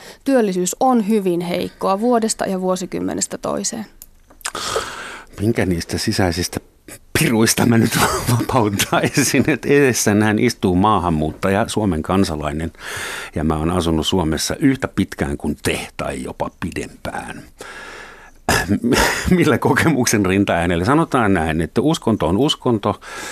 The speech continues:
Speaker 2: rikollisuus on rikollisuus, seksuaalisuus on seksuaalisuus ja kulttuuri on kulttuuri. Mutta viimeinen asia, jonka minä epäisin joltain ihmiseltä, on sen oikeus lähteä pottuun omasta maasta johonkin toiseen maahan.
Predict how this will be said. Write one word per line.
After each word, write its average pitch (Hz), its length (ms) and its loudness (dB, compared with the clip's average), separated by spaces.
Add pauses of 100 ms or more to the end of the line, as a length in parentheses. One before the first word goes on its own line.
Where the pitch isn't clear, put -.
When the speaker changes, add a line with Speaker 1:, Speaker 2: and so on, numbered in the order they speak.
(360)
Speaker 2:
rikollisuus 101 580 2
on 78 120 0
rikollisuus, 110 640 0
seksuaalisuus 85 720 0
on 87 140 -4
seksuaalisuus 90 600 -2
ja 80 100 -2
kulttuuri 87 460 -2
on 78 120 -6
kulttuuri. - 500 -12 (120)
Mutta - 340 -2 (220)
viimeinen 110 580 2
asia, 82 460 -4
jonka 78 280 -8
minä 92 360 0
epäisin 78 920 -2
joltain 76 440 -6
ihmiseltä, 76 680 -8
on 82 200 -8
sen 82 180 -4
oikeus 82 480 -8
lähteä - 520 -12 (200)
pottuun - 500 -6
omasta 73 440 -10
maasta 71 400 -12
johonkin 76 340 -12
toiseen - 460 -10
maahan. - 320 -8